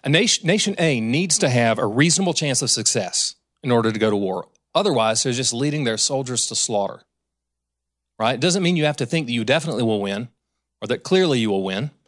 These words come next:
And you, you can even go to war as an underdog. But if you're going to war knowing that you're leading your soldiers to be slaughtered,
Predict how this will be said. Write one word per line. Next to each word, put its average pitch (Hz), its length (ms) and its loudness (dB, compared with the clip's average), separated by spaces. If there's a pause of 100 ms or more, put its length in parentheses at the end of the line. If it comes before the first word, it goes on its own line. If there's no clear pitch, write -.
(200)
And 113 80 -6
you, 151 180 2
you 143 160 -4
can 165 120 0
even 156 160 0
go 165 100 2
to 160 60 0
war 160 160 2
as 135 100 0
an 127 100 -2
underdog. 113 580 -2 (500)
But 120 80 -4
if 117 80 -4
you're 135 100 0
going 220 220 2
to 214 80 2
war 139 420 2
knowing 123 680 0 (920)
that 120 80 -2
you're 123 160 0
leading 165 300 0
your 123 140 0
soldiers 139 520 0
to 120 120 -4
be 110 120 -2
slaughtered, 113 680 0